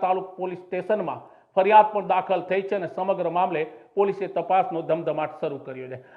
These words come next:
આપને જણાવી દઈએ કે આ વિદ્યાર્થીનીઓ સ્કૂલથી ઘરે જવા પરત ફરી રહી હતી ત્યારે તેમને કોઈ બીજું સરકારી વાહન ન મળતા તેઓ આ પિકઅપ વાનમાં બેઠી હતી અને ત્યારે અંદર ડ્રાઈવર અને તેના સાથીદારે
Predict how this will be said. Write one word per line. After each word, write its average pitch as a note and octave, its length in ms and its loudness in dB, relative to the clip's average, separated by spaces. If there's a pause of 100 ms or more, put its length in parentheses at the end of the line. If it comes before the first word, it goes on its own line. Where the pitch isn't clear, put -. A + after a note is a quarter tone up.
(140)
આપને B3 320 8
જણાવી A#3+ 360 6
દઈએ C4+ 160 10
કે C#4 60 6
આ B3 160 6
વિદ્યાર્થીનીઓ B3 720 6
સ્કૂલથી A#3+ 440 -6
ઘરે A3+ 200 6
જવા A3+ 320 4
પરત A#3 260 0
ફરી A3+ 260 0
રહી A#3+ 140 8
હતી D3 220 -4 (400)
ત્યારે A3 280 10 (440)
તેમને A3 280 0
કોઈ A3+ 260 2
બીજું A3+ 340 -4
સરકારી A3+ 420 2
વાહન G3+ 240 8
ન G#3+ 40 2 (100)
મળતા G3 340 4
તેઓ G3+ 240 2
આ F#3+ 160 6
પિકઅપ F#3+ 340 -4
વાનમાં F#3 380 2
બેઠી D#3 300 -6
હતી D#3 180 -10 (240)
અને F#3+ 180 2
ત્યારે G#3+ 400 8 (300)
અંદર G3 280 4
ડ્રાઈવર G#3 500 6
અને G#3+ 120 -2
તેના G3+ 320 -2
સાથીદારે F#3+ 540 4